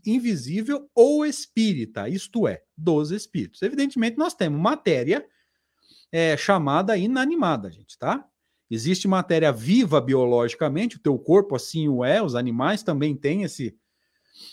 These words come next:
esse, essa característica, né, de matéria viva biologicamente, as plantas também têm essa matéria viva biologicamente, mas a partir dos, dos animais,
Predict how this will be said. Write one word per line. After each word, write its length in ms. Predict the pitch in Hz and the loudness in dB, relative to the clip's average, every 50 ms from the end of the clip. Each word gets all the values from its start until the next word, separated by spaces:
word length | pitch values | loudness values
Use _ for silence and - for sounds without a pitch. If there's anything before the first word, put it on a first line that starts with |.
| _ - | _ -6
esse, 1120 | 120 127 131 127 - - - 143 135 127 123 120 117 113 110 110 107 104 104 101 101 104 107 | -4 -4 -2 -4 -4 -6 -4 -2 -2 0 0 0 -2 -2 -2 -2 -4 -4 -4 -6 -6 -6 -6
essa 220 | 120 117 - 143 | -6 -4 -4 -4
característica, 920 | 147 - 147 143 151 151 - - 135 117 107 120 233 226 - - - 123 | 0 0 2 2 2 0 -2 -2 -4 -2 -2 -2 -2 -2 -4 -4 -4 -4
né, 80 | 123 127 | -4 -2
de 100 | 123 123 | -4 -2
matéria 480 | 131 123 117 - - 139 147 143 113 | -2 -4 -4 -2 0 0 2 2 0
viva 380 | 101 98 113 170 214 185 147 131 | 0 -2 0 0 0 2 2 0
biologicamente, 920 | 117 120 127 120 113 113 113 113 110 107 - 135 123 113 120 160 214 - 160 | 0 0 0 2 2 2 2 0 -2 -2 -4 -6 -4 -2 0 -2 -2 -2 -4
as 100 | - - | -8 -4
plantas 560 | - - 175 196 247 294 262 - 165 139 - | 0 4 6 6 6 4 2 0 -2 -2 -2
também 380 | - 139 123 117 127 143 147 143 | -4 -4 -2 0 0 -2 -2 -2
têm 300 | - - 135 165 208 208 | 0 0 0 0 0 -2
essa 180 | - - 131 | -4 -4 -4
matéria 540 | 131 127 120 - - - 123 165 180 151 110 | -2 -2 -4 -4 -2 0 0 2 2 0 -2
viva 440 | 92 92 98 131 185 208 165 131 113 | -4 -6 -6 -4 -2 -2 0 -2 -2
biologicamente, 960 | 110 120 120 110 110 110 110 107 - - - 180 170 160 196 285 - - _ _ _ _ _ _ _ _ _ _ _ _ _ _ _ - | 0 0 0 2 2 0 -2 -2 -4 -4 -4 -2 -2 -2 -4 -6 -8 -12 _ _ _ _ _ _ _ _ _ _ _ _ _ _ _ 0
mas 220 | 147 151 147 131 | 4 4 6 6
a 80 | 160 156 | 6 4
partir 560 | - 190 170 151 131 - - - 220 269 262 | 6 6 6 6 4 2 0 0 0 0 0
dos, 1000 | 214 226 220 208 196 180 165 147 123 107 - - - - - - - - - - _ _ _ _ _ _ _ | 0 2 4 4 4 4 2 0 -2 -4 -6 -8 -12 -12 -12 -14 -16 -16 -18 -20 _ _ _ _ _ _ _
dos 220 | 131 147 151 147 147 | -2 0 2 4 4
animais, 680 | 156 160 156 151 151 143 139 147 170 247 294 - - | 4 4 4 2 2 4 4 2 2 0 -2 -6 -10